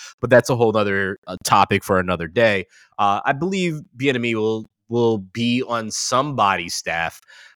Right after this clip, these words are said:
Uh, I don't know in what capacity. Uh, I can't see him accepting anything lower than an O C, uh, because I, I just feel like he just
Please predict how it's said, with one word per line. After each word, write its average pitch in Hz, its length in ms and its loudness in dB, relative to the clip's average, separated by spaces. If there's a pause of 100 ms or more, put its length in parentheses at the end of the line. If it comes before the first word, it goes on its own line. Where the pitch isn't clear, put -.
Uh, 85 420 2 (560)
I 104 120 0
don't 120 300 -2
know 110 500 0
in 104 240 -6
what 104 220 -4
capacity. 135 800 0 (720)
Uh, 85 420 0 (600)
I 127 140 6
can't 127 400 0
see 127 340 -2
him 113 600 -2 (120)
accepting 110 680 -4
anything 104 380 -4
lower 98 280 0
than 92 160 -6
an 92 160 -8
O 98 160 -4
C, 98 500 0 (540)
uh, 95 180 0
because 92 280 -6
I, 101 180 0
I 104 60 -4
just 95 240 -8
feel 101 180 -2
like 95 200 -2
he 104 160 -8
just 95 460 -12